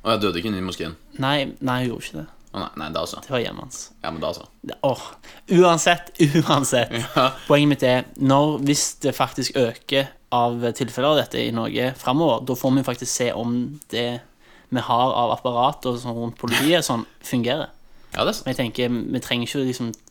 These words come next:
Speaker 2: se om det er nødvendig med sikkerhetskontroll før det.
Speaker 1: Nei, men det er, samtidig så er det sånn, ok, må vi vente til det faktisk skjer da? At noen plutselig så bestemmer han seg for, eh, for eksempel, han er jo ikke utestengt fra eksamenslokalet.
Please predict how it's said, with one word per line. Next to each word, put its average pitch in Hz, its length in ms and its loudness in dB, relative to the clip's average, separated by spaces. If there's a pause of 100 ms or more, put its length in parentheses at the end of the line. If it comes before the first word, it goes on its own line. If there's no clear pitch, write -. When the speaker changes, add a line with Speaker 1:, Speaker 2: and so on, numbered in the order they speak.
(160)
Speaker 2:
se - 560 -4
om 123 120 2
det 120 80 4
er 123 40 4
nødvendig 120 380 2
med 113 80 -4
sikkerhetskontroll 117 500 -6
før - 240 -10
det. - 120 -12 (880)
Speaker 1:
Nei, 123 100 4
men 123 100 6
det 120 80 10
er, 117 440 4
samtidig 107 360 2
så 120 80 4
er 104 80 4
det 110 60 -2
sånn, 107 180 2 (120)
ok, 107 180 0 (100)
må 104 120 2
vi 101 100 0
vente 87 180 -4
til 87 80 0
det 87 80 0
faktisk - 480 -6
skjer 90 200 2
da? 107 100 0 (100)
At 95 160 -2
noen 90 440 -2
plutselig 92 360 -4
så 95 80 -6
bestemmer 85 400 -2
han 82 80 -4
seg 85 160 -2
for, 90 160 -2
eh, 87 560 -2 (220)
for 139 100 2
eksempel, 131 240 2
han 120 80 4
er 110 80 2
jo 156 80 4
ikke 117 160 4
utestengt 95 240 -2
fra 101 160 2
eksamenslokalet. 87 880 -2